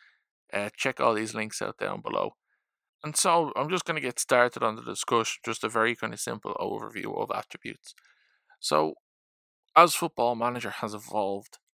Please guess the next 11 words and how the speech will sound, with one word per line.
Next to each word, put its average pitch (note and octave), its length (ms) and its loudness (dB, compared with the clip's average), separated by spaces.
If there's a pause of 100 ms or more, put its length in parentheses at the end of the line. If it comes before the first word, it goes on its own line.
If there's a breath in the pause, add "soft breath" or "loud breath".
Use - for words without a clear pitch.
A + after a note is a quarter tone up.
(360)
as G#2+ 140 -2
a G#2+ 40 -8
game, A2 440 0 (400)
we've A2 100 -8
seen C#3 360 0
the C3 100 0
development G#2+ 500 2
of - 80 -20
the A2+ 100 0
attribute A2+ 460 -6
screen G#2+ 320 0